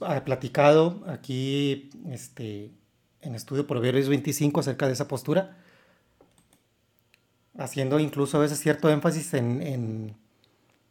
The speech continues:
cuando creyentes y no creyentes, este, dicen, "Pero ¿dónde dice Yeshua que él dijo, dón-, dónde dice que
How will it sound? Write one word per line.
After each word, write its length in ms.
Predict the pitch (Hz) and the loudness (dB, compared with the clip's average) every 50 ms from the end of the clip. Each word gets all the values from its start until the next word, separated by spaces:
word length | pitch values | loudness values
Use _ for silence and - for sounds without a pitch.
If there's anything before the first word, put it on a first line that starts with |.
| _ - - _ _ _ _ _ _ _ | _ -20 -20 _ _ _ _ _ _ _
cuando 400 | - - 135 123 120 113 117 - | -2 0 0 0 0 0 -2 -2
creyentes 580 | - 127 123 110 113 123 127 123 - 170 175 - | -2 -2 0 0 0 0 0 0 0 -2 0 0
y 40 | 135 | -2
no 180 | 117 113 113 - | -2 -2 0 2
creyentes, 760 | 156 143 143 127 123 127 135 131 139 165 170 165 - - - | 2 4 4 4 4 2 2 0 0 -2 -2 -4 -6 -8 -8
este, 640 | 143 113 104 - - _ 139 117 107 107 104 98 95 _ _ _ _ _ _ _ _ _ _ _ _ | -10 -10 -10 -12 -12 _ -8 -8 -6 -6 -8 -10 -12 _ _ _ _ _ _ _ _ _ _ _ _
dicen, 580 | - 127 123 - - 139 135 135 127 - - - - _ _ | -8 -6 -4 0 2 2 2 2 0 -2 -8 -20 -20 _ _
"Pero 280 | _ 165 143 131 135 131 | _ 2 4 6 6 6
¿dónde 280 | 131 139 156 170 196 190 | 6 6 6 4 4 4
dice 280 | 196 190 180 208 208 | 2 0 0 -2 0
Yeshua 360 | 190 175 - - 151 160 170 | 0 0 0 0 0 -2 0
que 400 | 175 180 170 156 - - - 139 | 0 0 0 0 0 -2 -4 -4
él 200 | 143 156 165 143 | -2 -2 -2 -2
dijo, 340 | 131 156 170 175 - - 175 | 0 0 0 0 0 0 2
dón-, 300 | 170 160 170 180 175 147 | 2 4 4 2 2 2
dónde 300 | 139 165 165 175 180 202 | 2 2 4 4 2 0
dice 360 | 190 202 196 180 - 226 220 | -2 -2 -4 -2 -2 -4 -2
que 320 | - 175 151 139 139 - | -2 -2 -2 -2 -2 -4